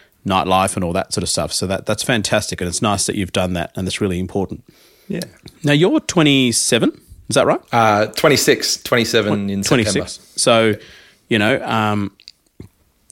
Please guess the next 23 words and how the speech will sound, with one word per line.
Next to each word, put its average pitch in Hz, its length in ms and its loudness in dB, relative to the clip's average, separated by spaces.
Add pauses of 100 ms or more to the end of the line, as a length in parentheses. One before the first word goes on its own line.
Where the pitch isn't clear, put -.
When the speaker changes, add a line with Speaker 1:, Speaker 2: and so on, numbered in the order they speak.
Speaker 1:
very 135 280 6
young. 110 320 0 (140)
So, 101 580 2
a-, 101 240 2
and 104 120 -2
you've 98 100 -6
caught - 180 0
on 101 140 -2
to 107 80 -4
this 98 320 -2 (160)
very 98 240 2
young, 101 180 0
which 135 200 -4
is - 80 -10
fantastic. - 680 -4 (460)
Speaker 2:
Mm-hmm. 110 320 -10
Speaker 1:
What 151 160 2
do 226 100 -2
you 147 160 2
think - 440 -4 (340)
are 98 240 2
good 120 140 -2
qualities 104 760 0